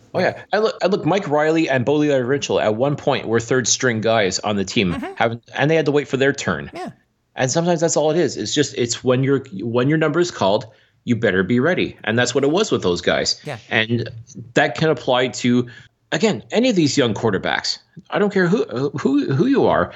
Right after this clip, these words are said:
Speaker 1: whether you've got the experience that Adams now has, or if you're still kind of learning your way, like what Schultz is. It doesn't matter. It just comes down to when your number is called, you better be ready. And if you are, and you get that chance to succeed,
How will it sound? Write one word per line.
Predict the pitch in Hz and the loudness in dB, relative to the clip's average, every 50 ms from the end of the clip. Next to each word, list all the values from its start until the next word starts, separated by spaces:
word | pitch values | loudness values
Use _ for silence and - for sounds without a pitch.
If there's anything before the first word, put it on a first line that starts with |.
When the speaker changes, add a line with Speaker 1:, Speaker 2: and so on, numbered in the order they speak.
| - - - - - - _ | -14 -16 -16 -18 -20 -8 _
Speaker 1:
whether | - 135 135 135 | -2 0 2 2
you've | 131 123 117 | 2 2 2
got | 139 120 123 | 0 0 0
the | 135 127 | 0 -2
experience | 113 117 - 127 123 135 147 143 - | -2 -2 -2 0 2 2 2 0 0
that | - 123 101 - - - _ _ - - - | 0 0 0 -2 -4 -12 _ _ -10 -4 -2
Adams | 113 117 123 127 127 113 - 117 | 0 2 2 0 0 -2 -4 -4
now | 110 104 98 | -4 -4 -4
has, | 98 - 82 80 95 135 180 - - | -4 -4 -2 -2 -2 -2 -4 -6 -8
or | - 107 117 113 113 117 113 117 - - - - - _ _ - | -4 -2 0 0 2 0 0 -2 -6 -18 -20 -20 -20 _ _ -4
if | 123 113 - | -4 -2 0
you're | 127 127 127 | 0 0 0
still | 120 - - 139 135 135 131 | 0 0 0 2 2 2 2
kind | 135 - 131 127 | 0 0 0 2
of | 127 | 2
learning | 131 127 127 131 131 131 | 2 2 2 2 2 0
your | 127 123 | 0 2
way, | 127 135 135 | 2 2 2
like | 127 135 139 139 | 2 2 0 -2
what | 143 123 | -2 -2
Schultz | - - 220 294 - - | 0 0 0 0 0 2
is. | 101 - - | 2 0 0
It | 147 139 | -2 0
doesn't | 120 151 147 147 156 | 0 0 0 0 0
matter. | 156 196 240 - 92 | -2 -2 0 0 0
It | 71 98 90 - - | 0 -2 -2 -2 -2
just | 165 160 - | -2 0 2
comes | 175 160 139 | 2 2 2
down | 156 147 | 2 2
to | 139 151 143 135 | 2 0 0 0
when | - - 90 92 113 113 131 151 | -2 -6 -2 0 2 2 2 4
your | 165 | 2
number | 165 160 170 170 185 190 | 2 2 2 2 2 0
is | 202 190 | 0 -2
called, | - - - 110 113 123 170 175 - - _ _ _ _ _ _ - | -2 0 2 2 2 2 0 -2 -6 -8 _ _ _ _ _ _ -4
you | 127 127 | -4 0
better | 120 123 104 104 107 | 2 2 2 4 4
be | 101 123 120 | 2 2 2
ready. | 139 175 165 110 85 82 - | 2 2 2 0 0 -2 -2
And | - 110 110 | -2 0 0
if | 110 110 110 113 | 0 0 0 -2
you | 113 104 | -2 -2
are, | - 87 90 104 131 196 247 - - - _ _ _ _ _ - | 0 2 2 4 4 2 0 -2 -8 -18 _ _ _ _ _ -4
and | - 120 107 | -2 0 0
you | 92 | 0
get | - - 101 - | 0 -2 0 0
that | 127 131 131 | 2 0 2
chance | - 151 139 139 135 | 2 2 0 0 0
to | - 139 | 0 -2
succeed, | - - 143 - - 147 156 226 - - | 0 0 -2 0 2 2 2 0 0 -4